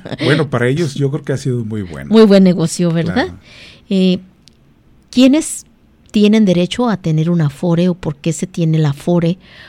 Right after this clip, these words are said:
Speaker 2: o, o cómo se consigue un afore?
Speaker 1: Todos los trabajadores que están en el sistema regular,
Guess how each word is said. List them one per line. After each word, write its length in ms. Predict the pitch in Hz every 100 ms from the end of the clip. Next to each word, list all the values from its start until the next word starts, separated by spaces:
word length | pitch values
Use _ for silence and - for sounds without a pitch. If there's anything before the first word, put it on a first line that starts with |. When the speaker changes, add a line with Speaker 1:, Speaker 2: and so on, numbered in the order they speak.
| - -
Speaker 2:
o, 480 | 165 156 139 135 -
o 160 | 151
cómo 280 | 156 - 175
se 140 | - 151
consigue 520 | 151 147 180 165 135
un 140 | 131
afore? 380 | 127 - 110 - _ _ _ _ _ _ _ _ 127
Speaker 1:
Todos 240 | 113 143 156
los 140 | 143
trabajadores 840 | 143 131 123 127 139 147 147 -
que 480 | - 123 117 113 104 - _ _ _
están 480 | 123 - - 139 156
en 140 | 151
el 100 | 127
sistema 440 | 131 123 139 151 160
regular, 520 | 139 123 139 156